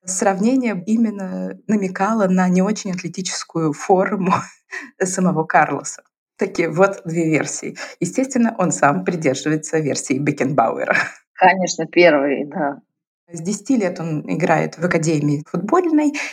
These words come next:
Speaker 1: и в шестнадцать лет он получает первый профессиональный контракт, причём, э, в мексиканском клубе "Пуэбло". И мы не очень много знаем о его времени там, однако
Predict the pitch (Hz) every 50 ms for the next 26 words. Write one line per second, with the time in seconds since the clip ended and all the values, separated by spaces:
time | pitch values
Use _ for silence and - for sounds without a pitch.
0 | - _ - 254 247 - 247 233 233 226 - - - 208 208 - 277 359 392 -
1 | - 233 254 277 269 247 208 202 190 - - 185 180 233 277 285 277 - - _
2 | - 202 214 220 226 247 247 - 208 202 - - 175 160 156 160 160 165 170 180
3 | 180 - 175 180 180 185 185 - - - - - _ - - - - - - _
4 | - 175 170 190 - - 208 233 269 277 269 269 - 196 185 180 175 185 180 185
5 | - 190 185 196 180 180 185 - 170 160 - - - 180 151 139 135 139 - -
6 | 147 - - 170 180 - - - _ _ _ _ 202 196 190 190 190 185 180 180
7 | - - - - - 220 240 269 277 254 208 - - 175 170 160 147 139 - 160
8 | - 175 156 147 151 - - - 156 - - - - - _ - 175 165 160 151
9 | 165 165 156 156 180 165 165 170 185 185 185 320 392 427 427 - _ - - -
10 | - - _ - 196 185 196 220 269 392 - - - - 196 220 220